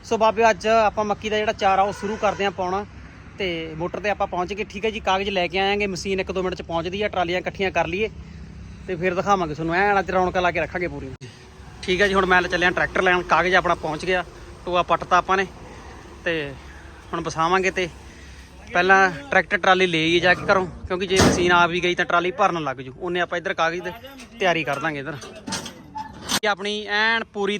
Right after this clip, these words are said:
ਤਿਆਰੀ ਹੈ ਜੀ, ਠੀਕ ਹੈ ਜੀ। ਕਾਗਜ਼ ਆਪਣੇ ਕੋਲ ਪਿਆ ਆਪਾਂ ਨੇ ਤੇ ਪਹਿਲਾਂ ਆਪਾਂ ਟਰੈਕਟਰ ਟਰਾਲੀਆਂ ਲੈ ਆਈਏ ਉਰੇ, ਕਿਉਂਕਿ ਜੇ ਮਸ਼ੀਨ ਆ ਗਈ ਉਹ ਟਰਾਲੀ ਭਰਨ ਲੱਗ ਜੂ। ਉਹਨੇ ਆਪਾਂ ਟੋਏ ਦੀ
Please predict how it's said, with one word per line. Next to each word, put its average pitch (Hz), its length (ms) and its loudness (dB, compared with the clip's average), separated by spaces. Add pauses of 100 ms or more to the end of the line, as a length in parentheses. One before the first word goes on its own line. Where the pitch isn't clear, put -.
ਤਿਆਰੀ 180 320 2
ਹੈ 190 80 0
ਜੀ, 196 180 -8 (220)
ਠੀਕ 208 200 -4
ਹੈ 226 80 2
ਜੀ। 220 120 -6 (180)
ਕਾਗਜ਼ 185 260 0
ਆਪਣੇ 190 220 0
ਕੋਲ 160 260 -4
ਪਿਆ 175 180 0
ਆਪਾਂ 185 180 -2
ਨੇ 196 120 -4 (460)
ਤੇ 180 140 -4
ਪਹਿਲਾਂ 190 260 0
ਆਪਾਂ 214 180 2
ਟਰੈਕਟਰ 196 320 -2
ਟਰਾਲੀਆਂ 190 440 4
ਲੈ 170 120 -4
ਆਈਏ 170 220 0
ਉਰੇ, 202 200 0 (360)
ਕਿਉਂਕਿ 196 200 -4
ਜੇ 220 100 0
ਮਸ਼ੀਨ 190 340 -2
ਆ 185 80 2
ਗਈ 175 80 -4
ਉਹ 214 80 -2
ਟਰਾਲੀ 180 260 0
ਭਰਨ 185 260 0
ਲੱਗ 170 140 0
ਜੂ। 170 180 -4
ਉਹਨੇ 175 160 -2
ਆਪਾਂ 175 220 -2
ਟੋਏ 160 220 -8
ਦੀ 160 220 -8